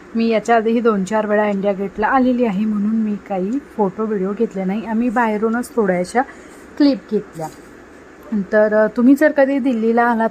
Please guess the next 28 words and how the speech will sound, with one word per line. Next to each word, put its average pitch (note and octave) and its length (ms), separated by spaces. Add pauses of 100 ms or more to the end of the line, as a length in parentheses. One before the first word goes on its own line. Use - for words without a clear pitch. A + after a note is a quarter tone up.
तर A#3+ 60
राष्ट्रपती G#3+ 520
भवन A3+ 280
नक्की A3 360
व्हिजिट B3 300 (100)
करा. A3 220 (460)
तुम्हाला B3+ 560
माझा A#3 240
व्हिडिओ A3+ 280 (160)
कसा A#3+ 260
वाटला A3+ 400 (400)
हे B3+ 80
कमेंटमध्ये A3 680
कळवा. G3 360 (380)
तुमचे A3+ 320
जर C#4 120
काही B3 260
प्रश्न A3+ 360
असतील G#3+ 460
तर A3+ 80 (140)
ते A3+ 140
देखील G#3+ 460
विचारा. F#3+ 480 (680)
आणि G#3 460
धन्यवाद, A3+ 480 (100)
तुम्ही A3+ 380
माझा G#3+ 300
व्हिडिओ A3 400